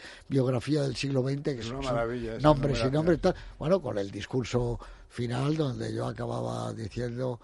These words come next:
Speaker 1: una frase de mi, de mi hermano, del que fue mi hermano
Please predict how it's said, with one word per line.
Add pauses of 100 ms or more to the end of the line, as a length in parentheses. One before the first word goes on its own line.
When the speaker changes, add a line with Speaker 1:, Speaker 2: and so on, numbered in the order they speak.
(380)
Speaker 1:
una
frase (380)
de
mi, (500)
de
mi
hermano,
del
que
fue
mi
hermano